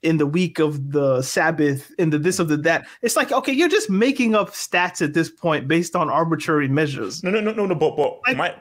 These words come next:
Speaker 2: basically, my thing that
Speaker 1: three
Speaker 2: is
Speaker 1: people?
Speaker 2: dribbling is, I still feel, is the hardest thing to, to do based on the amount of control, balance, and the football intelligence that you need and concentration that you need to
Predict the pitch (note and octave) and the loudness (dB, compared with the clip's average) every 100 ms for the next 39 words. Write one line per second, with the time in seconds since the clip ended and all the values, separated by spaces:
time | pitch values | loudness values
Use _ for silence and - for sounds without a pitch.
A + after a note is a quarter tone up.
0 | _ - F3+ F#3+ F#3 C#3 C#3 F#3 F3+ C#3 | _ -2 2 2 2 0 0 -2 -2 0
1 | B3+ D#4+ E4 D4 D4+ E4+ F#4+ - _ B2+ | 4 4 4 2 2 0 -6 -8 _ -10
2 | A#2+ F3 G3 F#3+ F#3+ F#3+ - A2 G2+ G2 | -2 0 2 0 -2 -6 -6 -2 0 -2
3 | G2 - C3 A#2+ A#2 - A#2 - A2 - | -6 -8 -4 -2 -2 -4 -8 -6 -6 -6
4 | A2 G2+ G2 - A2+ G#2+ G#2 - G#2 G2+ | -6 -4 -4 -4 -4 -4 -6 -8 -12 -12
5 | - - - G#2+ G#2+ G2+ - - - - | -14 -14 -12 -10 -8 -10 -10 -20 -20 -12
6 | A2 B2+ C3 A#2+ G2+ A2 - G#2 A2 A2+ | -2 0 0 -2 -4 -4 -4 -2 0 0
7 | A#2+ - - - G2+ - - A#2+ A2+ A#2+ | -2 -6 -10 -8 -8 -8 -2 0 0 -2
8 | B2+ _ _ _ - G2+ G2 A2+ A2 A2 | -8 _ _ _ -18 -16 -4 0 2 0
9 | G#2+ A#2 - - - - _ _ - G#2 | -2 -4 -6 -8 -12 -20 _ _ -4 -2
10 | G2+ G2 - - A2 G#2+ A2 G#2 - A2+ | -2 -6 -12 -14 -12 -4 -2 -2 -2 -4
11 | A2+ A2+ A2 - A2+ A2+ A2+ G#2 - G#2+ | -2 -2 -2 -4 -2 -4 -6 -6 -6 -6
12 | G#2+ A#2 - - - - - A2+ - A2+ | -6 -6 -8 -16 -20 -12 -6 -6 -4 -6
13 | A2+ G#2+ A#2+ A#2 G#2 A2+ A#2 A2+ - G#2+ | -4 -4 -4 -2 -2 -2 -4 -6 -8 -10